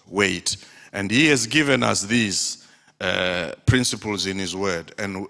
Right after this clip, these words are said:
now and again he mentions waiting, waiting, waiting. Because he is a God of time.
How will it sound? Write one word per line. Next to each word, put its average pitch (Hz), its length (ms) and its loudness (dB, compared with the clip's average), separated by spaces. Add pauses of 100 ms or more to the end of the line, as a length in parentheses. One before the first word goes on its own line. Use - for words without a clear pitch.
now 131 280 4
and 117 120 2
again 110 320 4
he 101 140 2
mentions 107 600 0
waiting, 87 600 -4 (540)
waiting, 98 560 -4 (400)
waiting. 90 520 -2 (320)
Because 107 460 2
he 139 260 2
is 127 160 2
a 123 60 0
God 123 340 4
of 107 160 -2
time. 87 460 -2